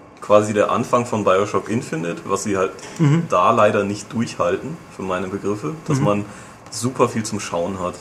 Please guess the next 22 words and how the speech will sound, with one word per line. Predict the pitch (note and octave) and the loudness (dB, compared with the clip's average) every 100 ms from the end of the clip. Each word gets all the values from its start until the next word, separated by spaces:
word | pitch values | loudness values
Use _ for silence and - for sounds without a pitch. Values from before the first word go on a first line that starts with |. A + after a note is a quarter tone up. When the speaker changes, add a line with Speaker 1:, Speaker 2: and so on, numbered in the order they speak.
| - | -10
Speaker 1:
und | G2+ F#2+ | -8 -8
zum | G2 F2 | -8 -8
Zuhören | C#3+ C#3+ B2+ A2+ A2+ A2 | -6 0 2 4 2 0
und | G2 G2 | -2 -4
zum | - F#2+ F#2+ G2 F2+ | -4 -6 -6 -6 -6
einfach | E2+ G2 G#2 - - - - - - - - - G2+ | -6 -2 -2 -2 -10 -16 -20 -20 -20 -20 -20 -18 -2
was | G2+ - | 0 2
selber | G2+ G#2 F#2+ | 2 2 2
eine | F2+ | -2
Geschichte | F#2 A2 - D#2+ | -8 -10 -10 -10
erzählt. | - - E2+ E2+ - - - - | -8 -8 -8 -10 -14 -18 -12 2
Speaker 2:
Unbedingt. | D#3+ F3 E3+ D3 - - - | 4 6 6 2 0 -10 -2
Ähm, | D3 C3+ | 0 2
Speaker 1:
Ja. | C3 | 2
Speaker 2:
das | E3+ | 0
ist | A3 G3+ | -2 0
ein, | F#3 | 0
ein, | E3 F3 F3 F3 | 0 0 -2 0
ein | D#3+ C#3 | 0 2
guter, | A3 A#3 G#3 F#3+ E3+ E3 | 2 4 4 4 2 0
äh, | D#3 | 0
Stichpunkt | - F#3+ F#3+ - D3 - - - - F3 F3 | -4 -6 -6 -10 -18 -20 -20 -2 4 4 4